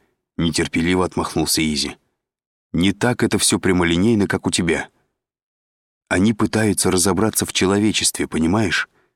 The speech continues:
Разобраться». Для нас проблема номер один — то же самое.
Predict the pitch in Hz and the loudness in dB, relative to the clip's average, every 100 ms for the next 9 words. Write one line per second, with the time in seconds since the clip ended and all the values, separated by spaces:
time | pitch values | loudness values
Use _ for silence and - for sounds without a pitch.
0 | _ _ _ _ _ - 85 98 101 127 | _ _ _ _ _ -4 0 0 2 0
1 | - 73 - _ _ _ _ _ _ _ | 0 -4 -8 _ _ _ _ _ _ _
2 | _ _ _ _ _ _ _ - 76 82 | _ _ _ _ _ _ _ -6 0 2
3 | 85 104 - 90 85 98 98 85 85 82 | 2 0 0 -2 2 2 2 2 2 0
4 | 80 92 110 - _ _ _ _ _ 113 | 0 0 0 -4 _ _ _ _ _ 0
5 | 123 127 - 85 76 73 | 0 0 0 0 -2 -6